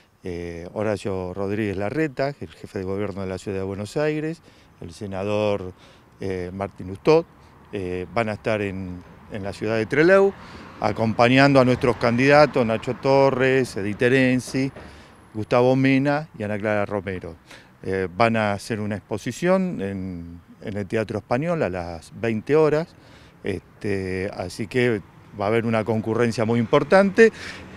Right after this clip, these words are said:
Esto es a las veinte, llegan por la tardecita y a las veinte es ahí. Y al día siguiente van a estar recorriendo la ciudad de Trelew, haciendo medios y intercambiando con la gente en, en la Plaza Independencia y demás. Eh, después, eh,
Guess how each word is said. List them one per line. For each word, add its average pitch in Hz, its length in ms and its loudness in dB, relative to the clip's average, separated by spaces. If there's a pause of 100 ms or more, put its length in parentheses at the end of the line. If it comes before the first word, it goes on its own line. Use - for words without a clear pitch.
(220)
Esto 139 240 2
es - 80 2
a 151 80 8
las 139 100 8
veinte, 190 360 6
llegan 151 260 4
por 120 160 0
la 113 80 6
tardecita 135 640 2
y 170 80 4
a - 20 6
las 117 140 4
veinte 123 440 0
es 107 140 -6
ahí. 101 340 -2 (220)
Y 113 140 -6
al 127 120 0
día 151 160 0
siguiente 180 460 -2
van 170 160 -2
a 120 60 0
estar 123 260 -2
recorriendo 113 460 -4
la 104 120 -2
ciudad 120 280 -2
de 123 120 0
Trelew, 160 680 0
haciendo 113 400 -4
medios 139 640 -2 (480)
y 131 460 0
intercambiando 113 680 -4
con 117 120 -2
la 147 80 0
gente 127 580 -2
en, 90 180 -8
en 101 140 -10
la 98 80 -8
Plaza 98 380 -10
Independencia 98 640 -8
y - 20 -10
demás. 85 460 -14 (520)
Eh, 98 520 -2
después, 123 720 -2
eh, 98 480 -8